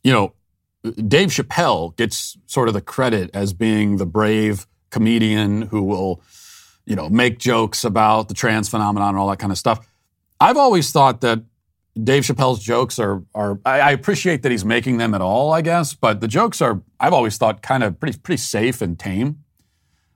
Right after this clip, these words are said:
Um, he doesn't go nearly as far as he could. It, it always seems to me that Dave Chappelle, even though he gets credit or blame, depending on how you wanna,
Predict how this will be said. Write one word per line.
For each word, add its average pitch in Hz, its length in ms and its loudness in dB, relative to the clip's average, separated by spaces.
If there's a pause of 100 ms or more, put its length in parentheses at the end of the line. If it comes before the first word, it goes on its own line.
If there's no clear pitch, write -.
(200)
Um, 110 540 2
he 143 60 -2
doesn't 151 220 4
go 127 140 2
nearly 117 440 2
as 110 140 -2
far 107 320 2
as 101 160 0
he 98 80 -4
could. 123 360 -4 (840)
It, 107 160 -6
it 131 80 4
always 165 240 4
seems 170 300 0
to 127 100 -2
me 135 340 2
that 113 160 0
Dave 120 220 2
Chappelle, 120 340 0
even 175 180 4
though 160 120 4
he 143 40 2
gets 127 200 -2
credit 147 420 2
or 117 140 2
blame, 110 480 0
depending 107 260 0
on 107 80 2
how 107 140 2
you 107 120 2
wanna, 101 280 0